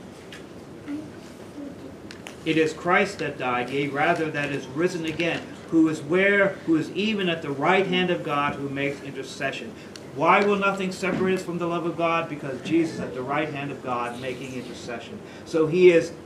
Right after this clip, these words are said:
he, he is consecrated forevermore, and he is forevermore, uh, interceding at the right hand of God the Father.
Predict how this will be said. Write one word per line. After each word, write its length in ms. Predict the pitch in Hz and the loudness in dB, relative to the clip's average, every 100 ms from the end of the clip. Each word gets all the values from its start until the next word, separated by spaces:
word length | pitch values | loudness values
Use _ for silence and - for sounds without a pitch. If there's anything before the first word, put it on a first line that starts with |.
| - - | -10 -2
he, 220 | 165 - - - | -2 -2 -8 -2
he 280 | 175 180 165 | 8 10 10
is 260 | 160 143 - - - - - - - - - - - - - - - | 8 4 -4 -14 -16 -16 -16 -16 -16 -16 -16 -14 -14 -14 -14 -14 -2
consecrated 680 | 214 233 202 196 185 180 170 | 2 4 2 0 4 4 4
forevermore, 680 | 156 160 170 151 131 117 110 - - - - | 0 0 0 -2 -4 -6 -6 -14 -16 -16 -4
and 140 | 170 | 0
he 200 | 170 175 | 4 6
is 140 | 175 170 | 6 2
forevermore, 1000 | 175 165 175 214 208 190 175 160 156 - - - - - - - - 131 | 0 -2 2 2 4 2 4 4 4 0 -6 -16 -16 -16 -14 -14 -14 -10
uh, 240 | 131 127 131 - | -6 -6 -8 0
interceding 960 | 170 175 165 - - 226 220 131 - - | 2 2 -2 -6 -6 -4 -2 -2 -6 -10
at 100 | - | -8
the 80 | 143 | -4
right 320 | 139 165 190 | 0 2 2
hand 200 | 180 175 | 2 0
of 120 | 165 151 | -2 -2
God 240 | 151 151 | -2 -2
the 80 | 147 | -4
Father. 460 | - 139 120 110 | -6 -6 -6 -8